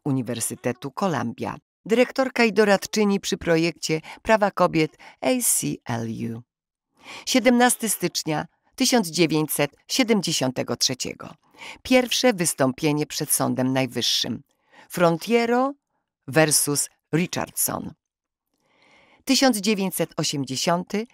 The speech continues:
tysiąc dziewięćset dziewięćdziesiąty trzeci. Sędzia w amerykańskim Sądzie Apelacyjnym dla Dystryktu Kolumbii.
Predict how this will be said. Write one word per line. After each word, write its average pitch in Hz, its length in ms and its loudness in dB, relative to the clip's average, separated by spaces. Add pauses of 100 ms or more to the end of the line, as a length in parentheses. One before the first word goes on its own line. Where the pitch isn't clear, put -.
tysiąc 160 360 0
dziewięćset 175 840 -4
dziewięćdziesiąty 165 840 -4
trzeci. - 500 -8 (640)
Sędzia 220 640 2 (220)
w - 120 -20
amerykańskim 160 760 0
Sądzie 135 380 -2
Apelacyjnym 139 840 -2
dla 123 280 2 (100)
Dystryktu 143 760 -4 (280)
Kolumbii. 123 640 -4